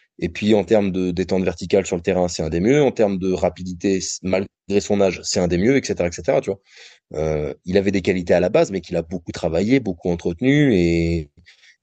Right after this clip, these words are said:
et t'as un athlète qui est complet, et cetera, et cetera, tu vois. Euh, alors que, bah, quand tu regardes, je sais pas moi, Gignac, euh... bon, ben voilà, t'as, t'as tout dit, quoi. Le mec, il a quinze kilos de trop, il court pas, euh,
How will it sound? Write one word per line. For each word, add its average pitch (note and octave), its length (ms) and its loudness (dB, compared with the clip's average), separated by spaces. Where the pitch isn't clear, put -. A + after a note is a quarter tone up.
et F2 100 -4
t'as F#2 120 0
un F2 100 2
athlète G#2+ 320 0
qui F2+ 140 -4
est E2+ 60 0
complet, F#2 360 2
et G#2+ 40 2
cetera, E2+ 260 -2
et - 20 -2
cetera, C#3 300 0
tu - 100 -8
vois. F#2+ 120 -8
Euh, D#2 600 -8
alors F#2 320 0
que, G2 120 -4
bah, D2 480 -2
quand E2 100 -4
tu F2 140 -2
regardes, F#2+ 460 4
je F2 40 0
sais - 80 -8
pas G#2 100 0
moi, E2+ 240 2
Gignac, F#2+ 500 2
euh... D#2 420 -6
bon, - 120 -8
ben E2 80 -2
voilà, A2+ 360 2
t'as, F2 180 -6
t'as F2 140 -8
tout A2 140 -8
dit, C3 140 -4
quoi. F#2 160 4
Le E2+ 80 4
mec, F#2+ 220 0
il E2 80 -2
a D#2 60 0
quinze E2 200 -4
kilos E2+ 240 -4
de - 60 -20
trop, B2 340 4
il F2+ 80 -2
court - 200 -12
pas, A#2 300 4
euh, F#2 200 0